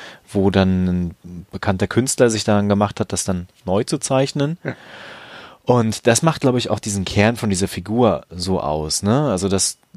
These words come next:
Speaker 1: also erstens diese Botschaft, die in der Serie auch drinsteckt, äh, du kannst auch ein Held werden. Also es geht auch viel um dieses Heldenthema,
Speaker 2: Ja.
Speaker 1: weil, ich hat's ja schon angesprochen, die, die Superhelden, die S-Helden sind ja alle voll die Arschgeigen.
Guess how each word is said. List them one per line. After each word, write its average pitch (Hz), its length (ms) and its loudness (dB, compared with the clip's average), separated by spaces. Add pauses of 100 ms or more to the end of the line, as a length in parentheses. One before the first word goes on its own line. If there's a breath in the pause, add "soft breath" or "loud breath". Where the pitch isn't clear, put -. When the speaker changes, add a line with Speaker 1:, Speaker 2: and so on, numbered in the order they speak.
Speaker 1:
also - 260 -6
erstens - 400 0
diese 104 180 -2
Botschaft, 123 600 2
die 113 80 -2
in 107 80 0
der 107 80 2
Serie 101 340 4
auch 92 120 0
drinsteckt, 123 640 -2
äh, 98 260 -2
du 101 120 -6
kannst 104 280 -2
auch 92 160 -4
ein 95 60 -6
Held 92 380 0
werden. 131 280 -2
Also 90 160 -6
es - 120 -4
geht 104 160 2
auch 90 80 -2
viel 110 180 -2
um 101 120 0
dieses 90 340 0
Heldenthema, 101 720 2 (260 loud breath)
Speaker 2:
Ja. - 80 -10 (260 loud breath)
Speaker 1:
weil, 95 520 4
ich 95 120 -2
hat's 107 120 0
ja 104 80 0
schon 110 100 0
angesprochen, 98 460 0
die, 92 160 -2
die 87 240 -2
Superhelden, 98 560 0
die 90 80 0
S-Helden 101 480 2
sind 92 160 -4
ja 76 80 0
alle 87 100 0
voll 95 200 -4
die 90 100 -2
Arschgeigen. 117 600 2